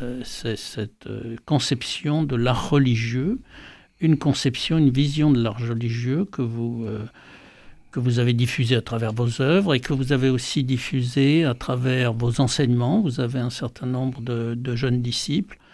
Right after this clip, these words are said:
euh, que vous avez également diffusés à travers un certain nombre de, de conférences ou, ou d'écrits. Vous faites partie de, de ces gens qui considèrent que la beauté participe à la création divine et que,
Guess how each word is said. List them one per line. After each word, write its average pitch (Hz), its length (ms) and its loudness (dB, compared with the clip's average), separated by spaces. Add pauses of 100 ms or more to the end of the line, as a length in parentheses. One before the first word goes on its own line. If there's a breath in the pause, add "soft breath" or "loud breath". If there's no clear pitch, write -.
(400 loud breath)
euh, 139 140 0
que 139 140 -2
vous 139 260 2
avez 135 180 2
également 131 460 2
diffusés 120 800 0
à 113 80 -2
travers 117 440 -4
un 117 100 -2
certain 131 360 -8
nombre 123 320 0
de, 117 400 -4
de 127 220 -4
conférences 131 840 -4
ou, 196 400 -10 (100)
ou 147 100 0
d'écrits. 131 520 2 (840 loud breath)
Vous 170 60 -4
faites 185 180 0
partie - 360 0
de, 131 340 0
de 135 220 -4
ces - 260 -2
gens 147 300 0
qui - 680 -4
considèrent 147 840 -2
que - 100 -6
la 123 180 0
beauté 131 600 -2
participe - 1000 -6
à 156 400 -8
la 127 80 2
création 127 560 -2
divine 131 540 2
et 135 120 4
que, 123 420 -2